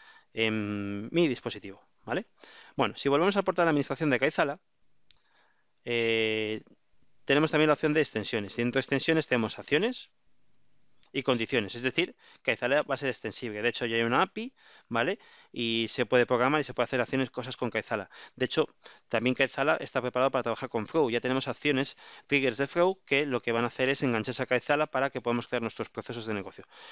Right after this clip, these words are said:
Y bueno, fijaros que aquí puedo ver todas las acciones que están disponibles, que no tengo ninguna, o mis acciones, ¿vale? Pero bueno, puedo importar acciones, por lo tanto es una posibilidad de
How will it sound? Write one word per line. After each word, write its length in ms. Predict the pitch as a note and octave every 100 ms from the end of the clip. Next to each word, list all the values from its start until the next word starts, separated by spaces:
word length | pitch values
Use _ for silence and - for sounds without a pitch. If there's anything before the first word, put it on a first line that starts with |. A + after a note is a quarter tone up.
| -
Y 60 | C3+
bueno, 160 | C3
fijaros 260 | A2 B2 C#3
que 80 | C#3+
aquí 160 | -
puedo 300 | D3 D3 C#3+ - - - - _ -
ver 180 | B2+ B2
todas 200 | B2+ C3
las 120 | C3+
acciones 540 | C#3+ E3+ E3 G#3+ - _ _
que 60 | -
están 180 | - A#2+
disponibles, 560 | A#2+ - D3+ E3 G#3+
que 100 | -
no 100 | A#2+
tengo 220 | A#2 A#2 B2+
ninguna, 400 | D#3+ F#3 G3 -
o 120 | C3+
mis 160 | A#2+ A2+
acciones, 400 | G#2 A#2+ F#2+ -
¿vale? 160 | C3+
Pero 220 | F3+ A#2+ A2+
bueno, 180 | G#2+
puedo 180 | G2 D3
importar 300 | C#3+ A#2 A#2+
acciones, 280 | G#2+ A2+ -
por 120 | -
lo 60 | A#2
tanto 220 | C#3 C#3
es 80 | E3
una 120 | D#3
posibilidad 340 | C#3+ - C3
de 160 | C#3+ E3+